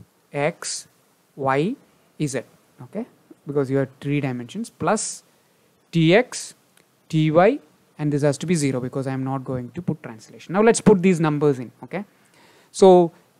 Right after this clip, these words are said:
what x dash is? X dash is A into x plus B into y plus this into z. So this has to be zero, right? And similarly, y dash is C into x plus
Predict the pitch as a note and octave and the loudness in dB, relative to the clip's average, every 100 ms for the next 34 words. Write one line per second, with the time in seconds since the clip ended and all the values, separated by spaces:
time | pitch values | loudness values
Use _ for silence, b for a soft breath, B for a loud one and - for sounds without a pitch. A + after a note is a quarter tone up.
0 | _ D#3+ F#3 A3+ G3+ D#3+ F#3+ A3 A3 B3+ | _ 4 4 4 0 2 6 6 6 0
1 | C#4 - E3+ E3 F#3+ F3 G3+ G#3 - F#3 | 0 -6 -10 4 4 6 2 -2 -2 4
2 | G#3 G#3+ G3+ G3 B3 - - F3+ F3+ F#3+ | 6 6 6 4 4 -4 -2 0 0 0
3 | D#3+ F#3 G3+ G#3+ G3 F3+ F#3+ E3+ F#3+ - | 2 4 4 2 -2 0 2 4 2 2
4 | F3+ B3+ - - - - F3 G3 C4 F3 | 4 4 2 -8 -12 2 4 4 0 2
5 | E3+ C#4+ A#3 C3+ C3+ - D#3+ D3 D3+ D#3 | 4 2 0 0 0 0 -6 -2 0 0
6 | D3 F3+ A#3 E3+ E3+ E3 - _ b b | 0 -2 0 2 4 2 0 _ b b
7 | b b b b D#3 A3+ B3+ E3 D#3 F3+ | b b b b 0 0 0 -2 0 4
8 | F3+ F#3+ F3 E3+ F3+ G3+ - A#3+ - - | 6 6 6 6 6 4 2 -2 -4 0
9 | G3 A3 G#3 G3 G3+ G3 B3 - F#3+ A#3 | 2 4 4 6 6 4 2 -2 2 2
10 | - | 0